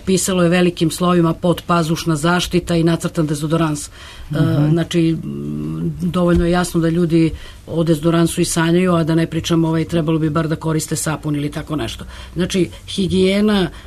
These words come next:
Speaker 1: e, jako, jako malo se izdvaja na higijenu. Znači, mi smo uzeli neke prosečne porodice, nismo uzeli porodice koje su ovako dobro stojeće. Ako
Speaker 2: Mhm.
Speaker 1: vi, e, e, uzmete u obzir da u Srbiji imate milion nezaposlenih ljudi,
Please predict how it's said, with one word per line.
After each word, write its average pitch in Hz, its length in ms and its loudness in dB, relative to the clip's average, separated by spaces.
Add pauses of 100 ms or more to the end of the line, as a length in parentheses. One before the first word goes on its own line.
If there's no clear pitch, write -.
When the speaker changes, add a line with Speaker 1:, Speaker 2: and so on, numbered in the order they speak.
(140)
Speaker 1:
e, - 180 0
jako, 185 420 0
jako 170 340 0
malo 165 260 2
se 160 180 -4
izdvaja 151 260 -4
na 147 100 -4
higijenu. 143 560 -8
Znači, 156 260 -6
mi 185 120 0
smo 180 180 -2
uzeli 165 280 0
neke 170 240 0
prosečne 165 540 -4
porodice, 175 600 -4 (300)
nismo 165 380 2
uzeli 160 280 2
porodice 156 520 -2
koje 151 200 -4
su 156 140 -6
ovako 151 220 -6
dobro 151 260 -6
stojeće. 113 480 -6 (520)
Ako 151 180 0
Speaker 2:
Mhm. 151 180 2
Speaker 1:
vi, 220 260 2
e, - 160 -4
e, 160 260 -2 (460)
uzmete 175 420 -2
u 160 120 2
obzir 151 400 -2 (300)
da 156 160 -4
u 151 60 -2
Srbiji 170 600 0
imate 170 520 0
milion 160 720 2
nezaposlenih 151 880 -2
ljudi, 147 340 -4